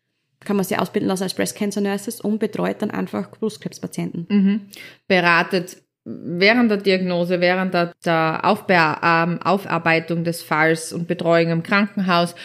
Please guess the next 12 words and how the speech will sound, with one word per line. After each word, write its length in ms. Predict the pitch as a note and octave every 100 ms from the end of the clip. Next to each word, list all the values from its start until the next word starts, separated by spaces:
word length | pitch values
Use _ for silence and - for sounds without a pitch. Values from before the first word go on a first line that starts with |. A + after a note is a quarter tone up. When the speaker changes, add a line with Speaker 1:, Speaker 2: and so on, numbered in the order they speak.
| - -
Speaker 2:
und 300 | F3 G3+ G3+
auch 160 | F3 F3
mit 180 | F3 F3
der 80 |
Nachversorgung, 1040 | E3+ F3+ G3 F3+ F3 E3 E3 D#3+ E3 D#3+ E3
mit 160 | E3
den 140 | E3 E3
Therapien, 680 | E3 D#3+ D#3+ F#3 F3+ F3 E3+ - -
Physiotherapien, 1080 | G#3+ F#3 F3+ E3+ E3 E3 E3 E3 D#3+ D#3+ -
auch, 360 | D#3+ D#3+ -
ähm, 220 | - D#3+ E3
so 340 | - E3 D#3